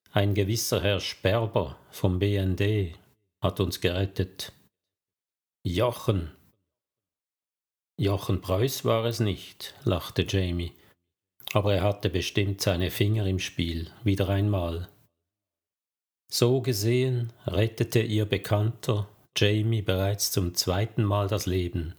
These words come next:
Wie konnte sie dem alten Mann jemals danken? „Bist du sicher, dass nicht das Lösegeld?“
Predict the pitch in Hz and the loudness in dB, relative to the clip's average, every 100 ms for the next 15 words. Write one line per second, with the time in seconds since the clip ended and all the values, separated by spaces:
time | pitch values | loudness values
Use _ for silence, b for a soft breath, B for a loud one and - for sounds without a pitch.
0 | - _ _ _ _ _ _ _ _ _ | -18 _ _ _ _ _ _ _ _ _
1 | - 95 113 127 113 - - 107 123 - | -4 0 2 2 0 -4 0 2 2 0
2 | 104 - 101 95 95 98 98 90 92 98 | -2 0 0 0 0 0 0 -2 0 0
3 | 98 92 98 95 85 - 87 117 - 120 | 0 0 0 -2 -4 -2 0 -2 0 0
4 | 101 - _ _ _ _ _ _ _ _ | -2 -8 _ _ _ _ _ _ _ _
5 | _ _ _ _ _ _ 107 - 92 82 | _ _ _ _ _ _ 0 0 -2 0
6 | 95 131 - 139 135 - _ _ - - | -2 -2 -2 -2 -4 -12 _ _ -4 0
7 | 117 - 123 - 113 117 113 113 107 110 | 0 0 -2 0 0 0 0 0 0 0
8 | 107 - | -2 -6